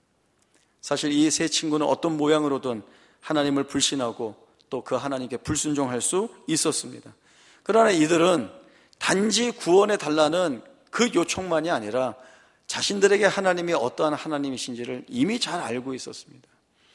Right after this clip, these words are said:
자신들의 생애가 하나님의 손에 붙잡혀 있는,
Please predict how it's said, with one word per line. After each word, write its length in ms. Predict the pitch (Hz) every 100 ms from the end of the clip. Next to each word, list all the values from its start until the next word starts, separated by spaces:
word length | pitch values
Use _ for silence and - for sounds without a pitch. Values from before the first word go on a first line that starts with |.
| _ -
자신들의 520 | - 139 170 170 175
생애가 680 | 165 175 170 156 156 156 110 - -
하나님의 480 | - 170 156 151 147
손에 260 | 139 139 135
붙잡혀 460 | - - 131 -
있는, 300 | 113 107 104